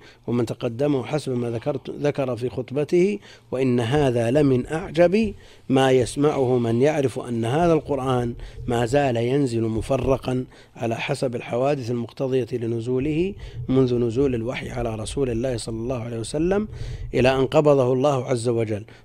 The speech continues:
وكل عاقل فضلاً عن عالم لا يشك أن هذه الحوادث المقتضية لنزول القرآن متخالفة باعتبار نفسها، بل قد تكون متناقضة، كتحريم أمر كان حلالاً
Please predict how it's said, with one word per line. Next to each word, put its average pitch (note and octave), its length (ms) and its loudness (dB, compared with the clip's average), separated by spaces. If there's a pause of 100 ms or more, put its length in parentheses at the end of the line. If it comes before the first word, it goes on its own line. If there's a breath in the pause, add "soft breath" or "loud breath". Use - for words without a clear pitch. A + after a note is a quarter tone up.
وكل E3+ 380 4
عاقل A#2 600 0
فضلاً C3 460 2
عن A#2+ 200 -2
عالم A#2+ 480 0
لا C#3+ 280 4
يشك - 340 -4
أن C3 200 -2
هذه E3+ 340 2
الحوادث C3+ 680 -2 (380 loud breath)
المقتضية B2+ 720 2
لنزول A#2+ 560 2
القرآن C#3 600 -2 (320 loud breath)
متخالفة C3 760 0
باعتبار B2 640 0
نفسها، B2 500 -2 (300 loud breath)
بل D3+ 120 4
قد - 240 2
تكون F#3 500 6
متناقضة، C3 720 2 (280 soft breath)
كتحريم D#3 560 4
أمر D#3+ 340 2
كان E3 280 0
حلالاً E3+ 540 2